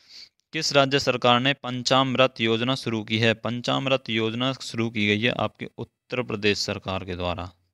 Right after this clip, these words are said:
योगी जी के द्वारा, हैं? नेक्स्ट क्वेश्चन, किस राज्य सरकार ने मुख्यमंत्री अनुप्रति कोचिंग योजना शुरू की है? मुख्यमंत्री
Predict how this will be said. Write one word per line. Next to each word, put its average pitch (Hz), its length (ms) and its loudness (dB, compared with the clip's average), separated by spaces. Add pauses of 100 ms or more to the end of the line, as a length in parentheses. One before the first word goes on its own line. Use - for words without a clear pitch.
(520)
योगी 107 440 -4
जी 110 160 -2
के 92 160 -4
द्वारा, 90 380 -10 (200)
हैं? 147 220 -8 (1080)
नेक्स्ट 117 220 -4
क्वेश्चन, 95 300 -6
किस 160 300 -2
राज्य 139 280 4
सरकार 123 380 2
ने 131 100 2
मुख्यमंत्री 127 680 -2
अनुप्रति 127 540 0
कोचिंग 131 460 -4
योजना 110 380 -2
शुरू 110 300 -6
की 104 220 -6
है? 104 280 2 (560)
मुख्यमंत्री 131 800 -2